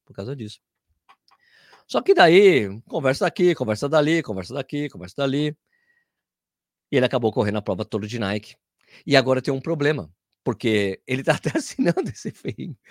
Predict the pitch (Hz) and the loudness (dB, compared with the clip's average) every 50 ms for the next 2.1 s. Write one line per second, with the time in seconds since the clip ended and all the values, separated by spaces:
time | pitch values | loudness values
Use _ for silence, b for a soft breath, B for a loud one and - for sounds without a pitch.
0 | B 123 131 127 B _ _ _ - 123 120 113 117 107 107 104 - _ - 117 | B -20 -20 -20 B _ _ _ 0 2 4 6 4 4 2 -2 -8 _ -8 -6
1 | 110 98 - 127 113 98 107 113 110 107 - 98 98 92 87 82 90 98 110 127 | -6 -4 -2 -2 -2 0 0 -2 -2 -2 -4 -4 -4 -4 -4 -6 -6 -4 -4 -4
2 | 151 160 | -4 -6